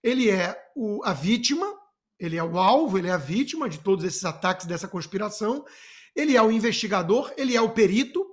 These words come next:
porque ficou claro que ele dava ordem de como o perito tinha que fazer o trabalho dele, né? Ele é o juiz, no final das contas, só falta uma coisa pra ele completar a cartela, né?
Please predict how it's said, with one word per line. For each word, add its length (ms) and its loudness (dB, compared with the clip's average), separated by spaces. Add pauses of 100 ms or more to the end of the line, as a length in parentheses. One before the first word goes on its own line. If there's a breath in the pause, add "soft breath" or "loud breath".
porque 280 -8
ficou 180 -6
claro 240 -4
que 60 -8
ele 80 -6
dava 200 -4
ordem 300 -4
de 100 -10
como 340 -2
o 180 -8
perito 380 0
tinha 140 -10
que 60 -16
fazer 180 -4
o 60 -4
trabalho 380 -8
dele, 320 2 (320 soft breath)
né? 280 -4 (400 soft breath)
Ele 280 2
é 60 6
o 120 4
juiz, 800 2 (200)
no 120 -6
final 200 -2
das 160 -2
contas, 400 -4 (220 soft breath)
só 180 -8
falta 300 -6
uma 220 -6
coisa 400 0
pra 100 -4
ele 120 -2
completar 480 -4
a 40 -4
cartela, 440 -4
né? 140 -6